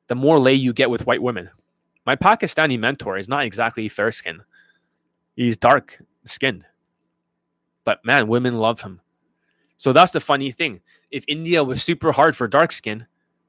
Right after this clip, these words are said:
they go out of there, they go to some other places. It becomes like shooting fish in a barrel. If you look almost black,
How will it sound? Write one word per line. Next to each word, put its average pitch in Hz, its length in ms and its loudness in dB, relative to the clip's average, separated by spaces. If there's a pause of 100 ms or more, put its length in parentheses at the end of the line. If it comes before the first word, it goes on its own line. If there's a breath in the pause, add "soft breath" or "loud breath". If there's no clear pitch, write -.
(640)
they 139 140 2
go 147 240 0
out 151 200 4
of 113 80 -4
there, 107 220 -6
they 110 120 -10
go 131 180 -4
to 120 180 -8
some 117 220 -6
other 127 200 -2
places. 107 540 -8 (800)
It 131 120 0
becomes 147 440 0
like 127 140 0
shooting 139 320 0
fish 147 300 0
in 139 100 -4
a 139 60 2
barrel. 127 360 4 (1300)
If 123 200 0
you 131 100 2
look 131 160 2
almost 127 320 0
black, 120 360 -4